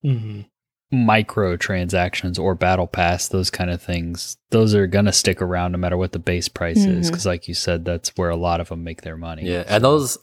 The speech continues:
Speaker 1: Yeah.
Speaker 4: I will, I-, I'll, I'll concede that those almost have to exist. And I really, I don't, don't begrudge the cosmetic stuff for existence. It's just
Speaker 1: Mm-hmm.
Speaker 4: like, I look at that and I go, "But, but why?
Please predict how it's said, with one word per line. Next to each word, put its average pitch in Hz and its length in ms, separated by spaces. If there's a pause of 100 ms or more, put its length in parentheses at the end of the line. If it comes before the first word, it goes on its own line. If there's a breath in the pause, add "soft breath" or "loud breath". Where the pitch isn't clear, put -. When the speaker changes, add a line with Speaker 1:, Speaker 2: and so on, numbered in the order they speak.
Speaker 1:
Yeah. 101 220
Speaker 4:
I 107 100
will, 107 280 (1500 soft breath)
I-, 101 60
I'll, 110 220
I'll 104 220
concede 92 500
that 90 140
those 107 180
almost 104 320 (200)
have 87 380
to 85 160
exist. 80 340
And 104 140
I - 20
really, 117 300
I 104 80
don't, 107 260
don't 107 280
begrudge 90 520
the 85 140
cosmetic 82 580
stuff - 280
for 85 140
existence. 82 500
It's - 40
just 101 120
Speaker 1:
Mm-hmm. 107 60
Speaker 4:
like, 98 180 (320 loud breath)
I 95 100
look 113 180
at - 100
that 95 220
and 90 80
I 82 100
go, 82 200
"But, - 340
but 87 160
why? 82 400